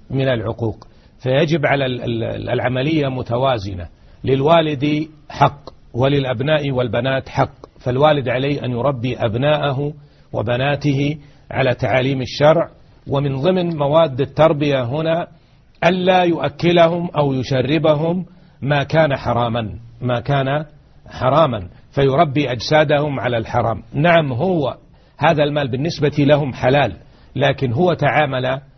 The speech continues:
بالحرام ورباهم على ذلك. كذلك من واجب الأبناء والبنات ألا يجحدوا، فإذا مح-، ال-، هذا المعروف،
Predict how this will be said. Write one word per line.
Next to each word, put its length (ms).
بالحرام 760
ورباهم 640
على 280
ذلك. 320
كذلك 500
من 260
واجب 560
الأبناء 560
والبنات 640
ألا 260
يجحدوا، 560
فإذا 380
مح-، 240
ال-، 320
هذا 380
المعروف، 580